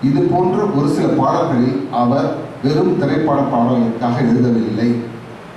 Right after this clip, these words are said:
முதல் பேராலையும் கடைசி பேராலையும் அந்த பா-, படத்தோட ஒட்டக்கூடிய ஒரு சில வரிகள் கதைக்காக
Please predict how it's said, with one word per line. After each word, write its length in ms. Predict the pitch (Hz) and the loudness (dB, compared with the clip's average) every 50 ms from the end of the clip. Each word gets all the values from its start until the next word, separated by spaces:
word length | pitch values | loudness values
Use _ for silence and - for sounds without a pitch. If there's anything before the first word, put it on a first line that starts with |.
| - - - - - - - | -18 -18 -18 -18 -10 -4 0
முதல் 420 | 180 139 - 190 208 208 - - | 0 2 2 2 2 2 2 2
பேராலையும் 1000 | - 160 160 160 156 147 143 139 139 135 135 139 156 196 214 214 - - - - - - - - | 2 0 2 2 2 2 2 2 2 2 2 2 2 0 0 -2 -4 -4 -8 -10 -12 -12 -10 -6
கடைசி 400 | - 143 - 175 185 185 - 220 | -4 -2 0 0 0 0 2 2
பேராலையும் 640 | 208 208 - - - 151 143 143 139 139 139 139 147 | 2 2 2 2 2 2 2 2 2 2 0 0 0
அந்த 300 | - - - - - 143 | 2 2 0 0 2 2
பா-, 140 | 143 143 143 | 2 2 2
படத்தோட 460 | 143 143 143 170 170 170 170 165 160 | 2 0 0 0 0 0 0 0 0
ஒட்டக்கூடிய 920 | 160 143 135 127 - - 135 165 - - 147 139 139 143 143 143 - - - | 2 2 2 0 0 0 0 -2 0 0 2 2 4 4 2 2 0 0 0
ஒரு 140 | 135 131 127 | 0 0 0
சில 120 | 127 131 120 | 0 0 0
வரிகள் 500 | 117 120 135 147 147 - - - - - | 0 0 0 0 0 0 0 0 -2 -2
கதைக்காக 440 | 135 131 139 151 - 147 143 135 | -2 -2 -2 0 0 0 0 0